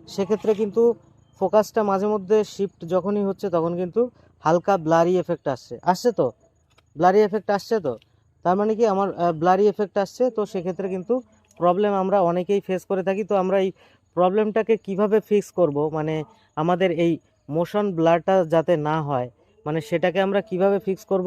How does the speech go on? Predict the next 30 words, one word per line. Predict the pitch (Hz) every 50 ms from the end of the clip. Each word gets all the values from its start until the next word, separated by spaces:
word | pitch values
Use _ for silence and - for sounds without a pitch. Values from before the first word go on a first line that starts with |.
| 202 196 180
এই | 170 156
ভিডিওর | 175 170 180 180 170 175
মধ্যে | 175 165 160 175 170
আমি | 170 175 156
আপনাদের | 139 160 160 151 165 165 143 -
সঙ্গে | 156 151 151 156 147 -
শেয়ার | 151 147 143 139 -
করব। | 160 156 156 185 208 - - - _ _ _ _ _
So | - 214 196 180
ভিডিওটি | 208 185 240 240 233 240 214 214
ভালো | 214 220 220
লাগলে | 220 214 220 208 185
ভিডিওটিকে | 196 185 202 185 202 180 180 180 175
লাইক | 175 180 170 -
করবেন, | 214 202 196 202 196 196
আর | 175 -
চ্যানেলে | 185 180 185 185 185 185
নতুন | 180 156 180 175
হলে | 175 180 170 -
চ্যানেলটিকে | 165 160 165 170 170 165 170 156 -
সাবস্ক্রাইব | 151 - - _ 165 160 143 _ 175
করবেন। | 165 160 175 208 226 - _ _ _ _ _ _ _ _ - 156
আর | 170 196 175 - _ _ _ _ _ _
তো | - 202 196 - 185 190
আমরা | 202 214 214 240 247 247 240 202 185
যে | 220 214 - -
প্রবলেমটার | 185 185 185 208 208 214 202 - 214 214 208 202 180 - -
ফেস | 170 175 - - -
করছি | 190 180 - - 220 226 -
সেটাকে | - 180 156 175 165 170